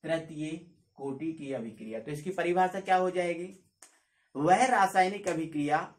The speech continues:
जिसके संपन्न होने में तीन अभिकारक अणुओं के सांद्रण में परिवर्तन होता है वो क्या कहलाएगी?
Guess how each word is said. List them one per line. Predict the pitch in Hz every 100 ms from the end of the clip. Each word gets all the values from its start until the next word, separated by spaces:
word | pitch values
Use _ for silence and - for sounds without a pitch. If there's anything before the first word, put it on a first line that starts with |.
| _ _
जिसके | - 190 190 247 240
संपन्न | 214 185 180 214 226 233
होने | 185 160 170 190
में | 143 113 - _ _ _ _ _ _ _ _
तीन | 220 233 269 294
अभिकारक | 294 - 180 196 180 220 208 180 180 190 - 165
अणुओं | 160 165 208 240
के | 196 190
सांद्रण | - 165 156 151 160 165
में | 180 175
परिवर्तन | 147 135 131 131 147 151 147
होता | 131 113 - 135 139 -
है | - 107 - _ _
वो | 135 139
क्या | 160
कहलाएगी? | 151 156 156 151 147